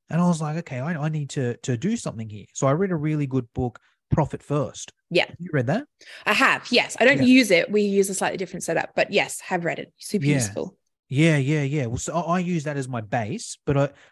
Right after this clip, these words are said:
Speaker 1: but even with that, like, you know, it says, you know, "Create different accounts, this much for income, this much for expense, yada, yada, yada." Um, and I'll just give the, the figures for the listeners. My profit margin is about forty percent.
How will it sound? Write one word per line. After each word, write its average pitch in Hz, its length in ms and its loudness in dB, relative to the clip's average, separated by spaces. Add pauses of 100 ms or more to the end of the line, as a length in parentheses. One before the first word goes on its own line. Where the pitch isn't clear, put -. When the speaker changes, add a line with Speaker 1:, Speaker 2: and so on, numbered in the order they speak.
Speaker 1:
but 170 100 2
even 233 300 -2
with 185 200 0
that, - 220 -4 (160)
like, 143 380 -2
you 156 100 -2
know, 147 100 4
it 143 100 -2
says, 139 400 -2
you 139 80 -8
know, 127 80 -6
"Create 135 260 0
different 127 280 -4
accounts, 127 440 -4
this - 160 -10
much 131 200 -6
for 127 140 -8
income, 127 360 -6
this 120 160 -10
much 123 140 -8
for 131 100 -8
expense, 123 560 -8
yada, 123 180 -2
yada, 117 200 -4
yada." 143 360 0 (380)
Um, 135 560 2
and 160 120 0
I'll 196 60 2
just 240 220 -6
give 302 140 -10
the, 190 80 -2
the 165 140 -2
figures 160 280 -2
for - 80 -6
the 135 80 0
listeners. 127 560 -4 (340)
My 208 280 -2
profit 226 400 -6
margin 147 440 -2
is 123 120 0
about 120 260 -2
forty 110 260 -2
percent. - 460 -4